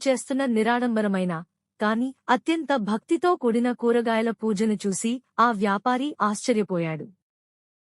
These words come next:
తాను ఎన్నో ఆలయాల్లో బంగారంతో చేసిన పూజలు చూశాడు కాని, ఇలాంటి స్వచ్ఛమైన భక్తిని చూడలేదని అనుకున్నాడు. రంగన్న ఆ వ్యాపారిని సాదరంగా ఆహ్వానించి,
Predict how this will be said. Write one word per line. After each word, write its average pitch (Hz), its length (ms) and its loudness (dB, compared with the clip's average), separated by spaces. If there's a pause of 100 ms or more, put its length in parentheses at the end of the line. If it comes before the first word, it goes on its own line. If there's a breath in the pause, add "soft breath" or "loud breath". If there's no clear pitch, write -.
(140)
తాను 285 240 2
ఎన్నో 294 380 0
ఆలయాల్లో 254 640 2
బంగారంతో 233 640 2
చేసిన 233 400 -2
పూజలు 233 460 0
చూశాడు 196 460 -2
కాని, 190 400 -2 (360)
ఇలాంటి 320 360 -2
స్వచ్ఛమైన 311 640 -2
భక్తిని 247 520 -4
చూడలేదని 233 680 2
అనుకున్నాడు. 190 580 -2 (320)
రంగన్న 285 380 0
ఆ 240 240 0
వ్యాపారిని 226 640 0
సాదరంగా 247 640 0
ఆహ్వానించి, 202 920 -2